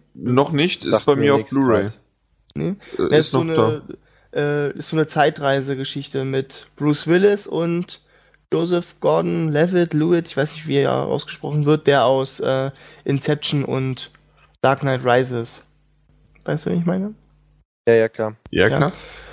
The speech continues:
Speaker 3: Ja, ja, und, äh, ist so eine Zeitreisegeschichte, die sind eine Person, Bruce Willis kommt das aus der Zukunft und,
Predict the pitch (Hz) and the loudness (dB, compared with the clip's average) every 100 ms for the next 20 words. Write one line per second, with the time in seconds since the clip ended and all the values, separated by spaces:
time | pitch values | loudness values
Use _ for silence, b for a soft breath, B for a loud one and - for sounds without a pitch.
0 | B 131 123 - 135 151 147 - 143 139 | B 2 2 0 0 2 0 -2 0 0
1 | 139 160 151 160 156 165 156 151 160 165 | -2 -2 0 0 0 0 0 -2 -4 -2
2 | 170 143 143 139 139 135 - 143 143 147 | -2 0 2 0 -2 -2 0 2 0 -2
3 | 135 156 180 180 175 - 151 143 143 151 | -2 0 0 -2 -4 -12 -8 -6 -2 -2
4 | 143 147 147 139 131 131 - 156 165 160 | 0 -2 -2 -2 -2 -4 -2 2 2 2
5 | - - b b b b - 135 135 135 | -2 -14 b b b b -4 -2 0 -4
6 | - | -8